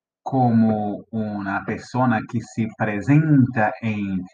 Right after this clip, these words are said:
la corte del rey, llega bien temprano, parece que está en la frente de la cola para presentar su queja al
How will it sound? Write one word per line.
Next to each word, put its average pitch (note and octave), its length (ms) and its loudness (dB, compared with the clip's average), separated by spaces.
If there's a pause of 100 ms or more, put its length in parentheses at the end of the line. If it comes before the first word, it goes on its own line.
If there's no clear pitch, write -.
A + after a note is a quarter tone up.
(160)
la F#2+ 380 -6
corte G#2+ 600 -4
del F#2 300 -2
rey, A2+ 540 4
llega F#2+ 360 -2
bien G2 280 -6
temprano, F2+ 760 -6
parece F2 320 -6
que F#2 120 -10
está F2+ 320 -2 (600)
en G#2+ 100 0
la F#2 140 0 (100)
frente A2+ 460 6
de G2+ 100 -2
la F2+ 240 2
cola G2+ 420 0
para F#2+ 320 -2
presentar G2 1400 -2 (280)
su F2+ 640 -8 (320)
queja F2+ 680 -4 (400)
al E2 760 -2